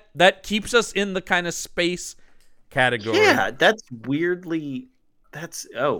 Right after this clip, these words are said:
Speaker 2: wow, interesting. Okay, Deception of Mars.
Speaker 1: We've been using a different,
Speaker 2: Uh,
Speaker 1: we've been using a more advanced, as we've talked about.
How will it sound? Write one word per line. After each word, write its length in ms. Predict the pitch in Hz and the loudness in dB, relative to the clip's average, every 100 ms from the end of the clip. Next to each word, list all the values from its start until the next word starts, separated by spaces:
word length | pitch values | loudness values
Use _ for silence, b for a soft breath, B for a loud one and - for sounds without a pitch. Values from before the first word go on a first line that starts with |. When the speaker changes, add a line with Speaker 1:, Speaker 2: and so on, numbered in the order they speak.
| - | -4
Speaker 2:
wow, 200 | 135 78 | -8 -8
interesting. 480 | 120 - - - - | -14 -14 -16 -18 -8
Okay, 260 | 143 - 95 | -6 -6 -8
Deception 600 | - - - 165 - 147 | -10 -8 0 0 -2 -8
of 140 | 123 - | -8 -8
Mars. 340 | 85 - - | -12 -12 -6
Speaker 1:
We've 140 | 147 175 | -2 -2
been 140 | 214 | -2
using 340 | 247 339 320 | -4 -4 -4
a 60 | 320 | -4
different, 400 | 160 127 123 123 | 2 2 4 2
Speaker 2:
Uh, 60 | 123 | 2
Speaker 1:
we've 100 | - | 0
been 140 | 208 | -2
using 300 | 226 240 247 | -4 -4 -4
a 60 | 226 | -4
more 200 | 190 180 | -2 -2
advanced, 540 | 139 139 147 147 - | -4 -6 -6 -6 -10
as 80 | 117 | -10
we've 120 | 127 | -8
talked 260 | 135 123 - | -4 -4 -4
about. 260 | 104 101 | -8 -10